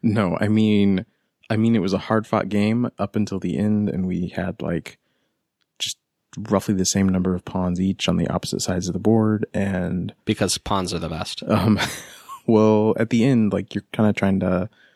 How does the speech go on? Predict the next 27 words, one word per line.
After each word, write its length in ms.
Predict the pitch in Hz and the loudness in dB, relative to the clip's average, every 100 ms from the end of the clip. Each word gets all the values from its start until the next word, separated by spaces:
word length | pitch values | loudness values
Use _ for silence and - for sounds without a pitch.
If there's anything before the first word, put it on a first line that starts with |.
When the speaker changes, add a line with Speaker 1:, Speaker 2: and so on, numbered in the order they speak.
| _ _ _ _ | _ _ _ _
Speaker 1:
if 160 | 113 107 | -2 0
it's 120 | - | 0
down 200 | 117 110 | 2 2
to 80 | 90 | 2
just 240 | 90 - | -4 -4
pawns, 340 | - 87 85 | -4 -2 0
you're 80 | 85 | -2
trying 160 | 85 90 | -2 0
to 60 | |
get 120 | 90 - | 0 0
your 200 | 92 95 | 0 0
pawn 240 | 90 90 | 0 0
to 60 | 85 | 0
the 140 | 58 | 0
end 140 | 71 | -2
of 60 | - | -2
the 60 | - | -6
board 260 | - - | -4 -2
Speaker 2:
Right. 180 | - 69 _ - | -2 -6 _ -14
Speaker 1:
to 100 | - | -6
get 100 | - | -6
a 40 | |
queen. 360 | - - 67 - _ _ _ _ - | -4 -4 -4 -6 _ _ _ _ -2
And, 500 | 98 90 87 87 - _ _ _ _ _ _ - | 2 2 2 0 -2 _ _ _ _ _ _ -8
um, 460 | 101 92 85 80 - _ _ _ _ _ - | -6 -4 -6 -8 -12 _ _ _ _ _ -2
I 680 | 107 101 101 101 101 98 101 - _ | -2 2 2 2 0 0 -4 -8 _
had 580 | - - 101 98 98 | -10 -4 -2 0 -2